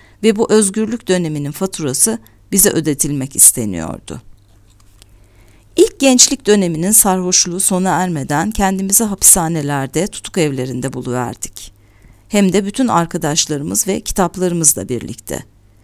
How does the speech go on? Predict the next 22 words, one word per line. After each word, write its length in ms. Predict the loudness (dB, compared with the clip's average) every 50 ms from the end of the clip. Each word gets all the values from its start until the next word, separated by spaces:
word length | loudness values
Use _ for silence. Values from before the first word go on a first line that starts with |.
| _ _ _ _ _ _ _ _ _ _ _ _ _ _ _ -4
Gittiğimiz 580 | -4 -4 -2 0 0 2 2 4 4 4 4 4
her 220 | 4 4 2 2
tiyatro 500 | 0 0 0 0 0 -2 -4 -6 -4 -4
suç 320 | -2 -2 -2 -2 -4 -4 -4
unsuru 400 | -4 -4 -2 -2 -4 -4 -4 -6
olmuştu. 760 | -6 -4 -6 -6 -6 -2 -2 -2 -2 -2 -4 -8 -10 -10 -12 _ _ _ -4
Okuduğumuz 680 | -4 -4 -2 -2 -2 -2 0 0 0 2 2 2 4 4
her 200 | 4 4 4 2
kitapta 460 | -4 -4 -2 -2 -2 -4 -4 -6 -4
öyle. 420 | -4 -4 -4 -6 -6 -6 -8 -8 -10 -14 _ _ _ _ _ _ -20 _ _ _ -8 -8
İki 220 | -6 0 2 4 6
arkadaşla 640 | 6 4 4 2 2 2 4 4 4 2 0 0
köşe 360 | -2 -2 0 0 2 0 0 0
başında 360 | 2 0 0 0 0 -2 0
gevezelik 580 | 2 2 2 4 4 4 4 2 2 2 0
etmiş 380 | -2 -2 -2 -2 -4 -2 -2 -2
olmak, 460 | -4 -6 -4 -4 -4 -4 -4 -6 -12 -20 _ _ _ -20 -20 -20 -8 2
anlamsız 640 | 4 4 4 6 4 4 4 4 2 2 2 2 0 0
gülme 300 | 0 0 2 2 0 0
krizlerine 580 | 0 0 0 0 0 0 -2 -4 -4 -4 -6
tutulduğumuz 760 | -8 -8 -12 -10 -8 -8 -8 -6 -6 -6 -6 -6 -6 -6 -6 -4
anlar, 540 | -2 -2 -2 -2 -2 -2 -2 -2 -2 -4